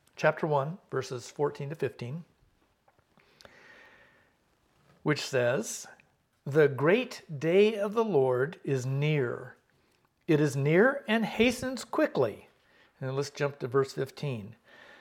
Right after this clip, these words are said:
"That day is a day of wrath, a day of trouble and distress, a day of devastation and desolation, a day of darkness and gloominess,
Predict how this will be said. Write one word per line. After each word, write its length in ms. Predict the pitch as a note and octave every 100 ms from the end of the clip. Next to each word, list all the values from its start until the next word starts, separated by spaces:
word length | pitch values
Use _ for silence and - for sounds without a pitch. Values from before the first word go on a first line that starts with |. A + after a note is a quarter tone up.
| _ _ -
"That 420 | D3 A3+ A#3+ F3
day 480 | D3+ A2 A2 F#3 - _
is 160 | C#3 C3
a 80 |
day 600 | A#2 A2+ D3+ F3 G3 G#3+ - -
of 540 | D3+ C#3+ C#3 C#3+ - _ _ _
wrath, 640 | C3+ B2+ C3 B2 - - - - _ _ _ _ _ _ _ -
a 100 | C#3
day 280 | D#3 F3
of 120 | E3+ -
trouble 380 | - D#3+ E3
and 100 | D#3
distress, 760 | D3 C#3 - C3 - - - - _ _ _ _ -
a 100 | E3+
day 340 | D3 G#3+ A3+
of 160 | F3 C#3+
devastation 680 | F#3 G#3 - F#3 F3+ -
and 120 | C#3+ C3+
desolation, 840 | D3+ - C3+ C3+ B2+ - - - _ _ - -
a 80 | E3
day 280 | D3 G3 A#3
of 180 | F#3+ C3
darkness 540 | F3 A#3 A#3 C#3 A#2+
and 140 | B2+ A#2+
gloominess, 720 | E3+ A3 E3+ G#2+ - -